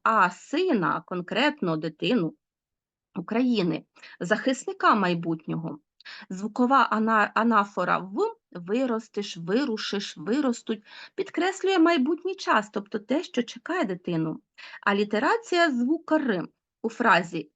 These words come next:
«темряву тривожили криками півні» передає ніби крик півня, від якого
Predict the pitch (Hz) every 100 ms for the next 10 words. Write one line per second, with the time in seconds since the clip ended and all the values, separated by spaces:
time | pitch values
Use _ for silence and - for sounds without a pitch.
0 | - 175 311 320 285 285 262 294 240 226
1 | 214 202 233 247 233 226 226 214 185 220
2 | 226 214 208 190 208 196 202 170 - -
3 | _ 202 202 175 175 165 233 381 359 233
4 | 311 302 302 302 226 247 277 - - 302
5 | 247 175 180 135 - _ _ _ _ _
6 | 240 - 381 381 - - 202 185 165